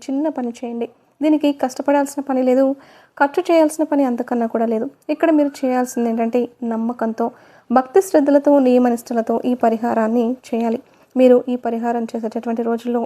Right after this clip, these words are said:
ఏంటంటే, భార్యాభర్తలు బ్రహ్మచర్యం పాటించాలి. నలుపు రంగు బట్టలు అస్సలు ధరించకూడదు, నాన్ వెజ్ అనేది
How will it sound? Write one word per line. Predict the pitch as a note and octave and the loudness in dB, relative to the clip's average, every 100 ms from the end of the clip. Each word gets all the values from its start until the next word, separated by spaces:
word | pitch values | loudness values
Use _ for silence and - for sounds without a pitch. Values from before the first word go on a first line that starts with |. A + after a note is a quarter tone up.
| - | -4
ఏంటంటే, | A#3+ A#3+ A#3 B3+ C#4 - - A#3+ | -6 -4 -2 -4 -6 -16 -12 -6
భార్యాభర్తలు | A#3 C4 D4+ C#4+ C#4 C4 C4 C4+ | 2 4 4 2 2 0 0 -2
బ్రహ్మచర్యం | A3+ A#3 A#3 B3+ A#3 A#3 | -4 -2 -2 -2 -2 -2
పాటించాలి. | A#3 A3+ G#3+ A3+ A3+ A3 - | -2 -4 -4 -6 -4 -6 -6
నలుపు | A#3+ A#3 A3+ | -8 -8 -6
రంగు | A#3 A3+ | -6 -4
బట్టలు | A3 A3 A3+ - | -4 -4 -8 -8
అస్సలు | A#3 - A#3 | -10 -8 -2
ధరించకూడదు, | A3 A3+ A#3 B3 A#3 B3+ - - - - | -2 -2 -6 -4 -4 -6 -14 -20 -8 2
నాన్ | B3+ D4+ | 4 4
వెజ్ | E4+ D#4 | 2 0
అనేది | C#4 C4+ C4 | 0 2 2